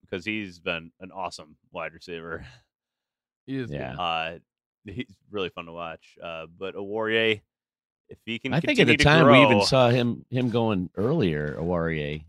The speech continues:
Speaker 3: We, we talked about him.
Speaker 2: Oh, yeah, we did.
Speaker 1: Yeah.
Speaker 3: So he, he, he was a steal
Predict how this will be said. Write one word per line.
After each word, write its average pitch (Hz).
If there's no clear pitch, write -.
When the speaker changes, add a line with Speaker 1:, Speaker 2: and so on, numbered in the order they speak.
Speaker 3:
We, 95
we 98
talked 92
about 85
him. 82
Speaker 2:
Oh, 151
yeah, 127
we 113
did. 120
Speaker 1:
Yeah. 95
Speaker 3:
So 101
he, 107
he, 120
he 127
was 104
a 80
steal 71